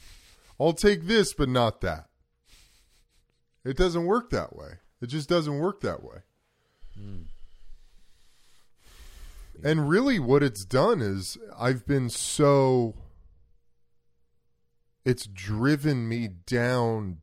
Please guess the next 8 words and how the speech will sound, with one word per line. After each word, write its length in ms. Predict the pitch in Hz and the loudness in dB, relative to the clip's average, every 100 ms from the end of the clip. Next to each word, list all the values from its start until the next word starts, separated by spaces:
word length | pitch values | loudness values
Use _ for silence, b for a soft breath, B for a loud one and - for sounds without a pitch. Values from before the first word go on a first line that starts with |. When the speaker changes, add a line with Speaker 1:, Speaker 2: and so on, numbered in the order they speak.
| - | -8
Speaker 1:
deep 340 | 117 117 - - | -4 -2 -4 -10
into 400 | 107 110 110 110 | -6 -6 -6 -6
my 240 | 98 90 85 | -4 -4 -6
truth 460 | - 113 107 - | -6 -4 -4 -6
and 120 | 82 | -8
my 140 | 80 78 | -6 -8
purpose. 720 | - 90 85 - - - - _ _ _ _ _ _ _ _ _ _ _ _ _ _ _ _ _ _ _ _ _ _ _ _ _ _ _ _ _ | -8 -8 -10 -12 -16 -20 -20 _ _ _ _ _ _ _ _ _ _ _ _ _ _ _ _ _ _ _ _ _ _ _ _ _ _ _ _ _
Speaker 2:
Mm. 140 | 92 | -18